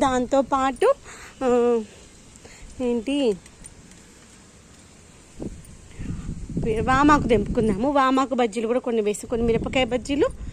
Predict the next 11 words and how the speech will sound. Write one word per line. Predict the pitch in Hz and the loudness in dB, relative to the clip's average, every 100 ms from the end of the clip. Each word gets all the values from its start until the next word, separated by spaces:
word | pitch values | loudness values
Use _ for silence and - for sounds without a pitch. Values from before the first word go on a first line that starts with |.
| - - 269 | -8 0 2
మనిషికి | 269 - 294 | 2 2 0
ఒక | 285 269 262 254 254 | 4 6 6 4 2
మూడు | 254 254 247 | 4 4 4
మిరపకాయ | 247 269 269 254 | 2 2 2 4
బజ్జీలు, | 247 254 262 254 262 440 - - - - - - | 2 2 2 2 0 -4 -4 -4 -4 -6 -8 2
కొన్ని | 294 285 269 | 4 6 6
వామాకు | 262 269 269 254 | 6 6 4 2
బజ్జీలు | 247 233 240 285 | 0 0 -2 -2
సూపర్గా | 254 254 240 | 0 2 2
ఉంటుంది. | 233 247 330 - - - 262 | 2 -2 -4 -8 -16 -2 2
వామాకు | 277 277 294 | 6 6 4